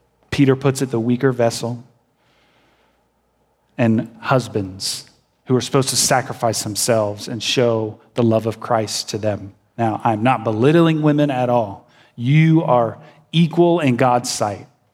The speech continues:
We are equal as his creation, but there is a specific God-ordained role in marriage.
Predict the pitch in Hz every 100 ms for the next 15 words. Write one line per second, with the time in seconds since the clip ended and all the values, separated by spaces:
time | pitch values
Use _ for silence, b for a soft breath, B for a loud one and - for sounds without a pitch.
0 | _ 123 139 151 151 135 139 139 135 143
1 | 135 131 117 - 123 - - 120 113 113
2 | - 107 95 101 117 123 135 139 135 131
3 | 120 - 117 - 147 143 143 135 123 120
4 | 117 113 110 110 110 104 104 104 104 101
5 | 95 107 -